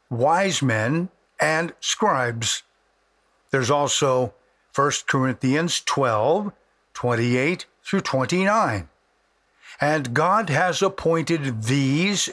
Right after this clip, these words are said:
in the congregation or the church, first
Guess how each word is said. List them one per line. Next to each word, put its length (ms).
in 320
the 100
congregation 1160
or 220
the 120
church, 540
first 540